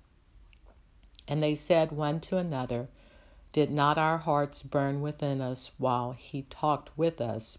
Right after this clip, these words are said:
by the way?'" This month, I had the opportunity to participate in a women's conference in Jackson, Mississippi. Oh, the spirit was so high,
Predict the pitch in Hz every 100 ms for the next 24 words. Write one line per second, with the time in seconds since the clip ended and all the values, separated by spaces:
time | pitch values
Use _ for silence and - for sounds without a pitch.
0 | - 127 120 117 117 123 117 - - -
1 | - - - - - - - - - _
2 | - _ - - 294 - 214 185 156 -
3 | 151 160 160 151 143 135 139 127 - -
4 | 175 147 139 139 131 - 123 135 127 160
5 | 151 151 - 139 131 127 135 135 127 151
6 | 151 139 - 143 131 127 117 107 98 -
7 | - 139 131 135 120 120 - 127 123 120
8 | - 113 - 131 - 104 101 - - -
9 | - - - - - - - - 180 208
10 | 190 165 - - 185 143 - - 147 -
11 | - 165 170 170 175 147 127 113